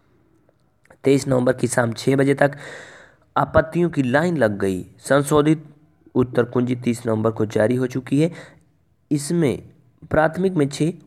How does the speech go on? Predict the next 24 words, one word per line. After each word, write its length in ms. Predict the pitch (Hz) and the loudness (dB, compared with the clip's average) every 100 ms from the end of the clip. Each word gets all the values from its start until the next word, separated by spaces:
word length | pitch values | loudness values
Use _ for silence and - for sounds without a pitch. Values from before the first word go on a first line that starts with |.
| - | -4
और 180 | 123 123 - - - _ _ | 0 0 -4 -20 -20 _ _
उच्च 280 | 156 160 - | -4 -4 -4
प्राथमिक 580 | 120 113 113 113 123 123 - - 117 | -4 0 0 0 -4 -8 -10 -8 -4
स्तर 300 | 120 - 110 | -4 -4 -6
परीक्षा 460 | 110 107 104 135 | -2 -2 -2 -4
में 120 | 139 117 | -2 -4
तीन 280 | - 139 165 | 0 2 2
सवालों 420 | 131 110 113 117 | 0 0 0 0
के 180 | 117 104 | -2 -4
जवाब 500 | 98 104 107 90 - - 110 | -2 -2 0 -2 -6 -16 -2
बदले 340 | 123 113 101 | 0 0 -4
गए 160 | 98 95 | -4 -6
थे। 140 | 95 92 - | -8 -10 -10
हालांकि 520 | - 120 113 113 170 - - - | -2 0 0 -2 -6 -6 -12 -2
इसमें 280 | 143 143 139 | 0 0 -2
पूछे 280 | 156 165 | -2 0
गए 120 | 160 143 | 0 0
प्रश्नों 320 | 135 139 131 | -2 -4 -4
को 120 | 127 | 0
लेकर 340 | 123 143 110 - - - - | 0 2 0 0 -16 -20 -2
अब 220 | 139 143 143 | 0 0 0
भी 80 | 131 | 0
विवादों 480 | 117 113 117 135 156 | 2 2 2 2 0
का 240 | 113 101 | -2 -4